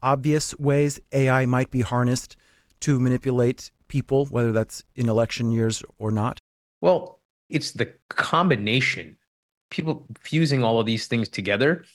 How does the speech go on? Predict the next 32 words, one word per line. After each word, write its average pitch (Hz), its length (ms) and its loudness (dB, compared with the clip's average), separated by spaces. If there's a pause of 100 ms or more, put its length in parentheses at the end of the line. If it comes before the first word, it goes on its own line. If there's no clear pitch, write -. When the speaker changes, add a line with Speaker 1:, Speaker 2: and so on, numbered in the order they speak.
(320)
Speaker 2:
to 123 100 -4
create 131 380 0
much 113 320 -2
more 117 220 0
convincing 101 960 -4 (140)
realities 104 680 -2
that 92 160 -10
can 104 120 -8
deceive 98 400 -4
people 104 240 -4
much 95 260 -6
easier. 92 360 0
So - 160 -4
you 117 120 0
may 110 120 2
note 113 360 0 (380)
that 107 300 0 (340)
very 113 240 2
recently 113 500 0
there 101 200 -2
was 98 220 -2
a, 95 300 -2 (460)
uh, 95 240 -2
a 95 80 -8
twenty-five 139 640 0
million 120 280 2
dollar 101 280 2
transaction 101 720 0
that 117 160 0
took 131 200 -6
place 151 360 0 (440)
because 107 680 0